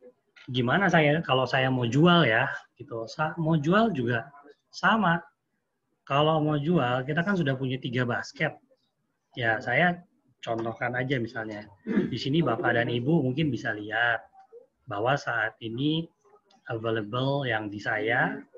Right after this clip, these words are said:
itu ada di tiga ribu lot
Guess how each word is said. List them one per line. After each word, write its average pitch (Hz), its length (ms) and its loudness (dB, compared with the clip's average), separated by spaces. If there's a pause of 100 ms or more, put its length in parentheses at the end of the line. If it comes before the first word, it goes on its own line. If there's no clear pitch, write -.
(200)
itu 170 320 -2
ada 113 240 -4
di 107 160 -10
tiga 110 480 -6
ribu 110 480 -6 (960)
lot 139 240 2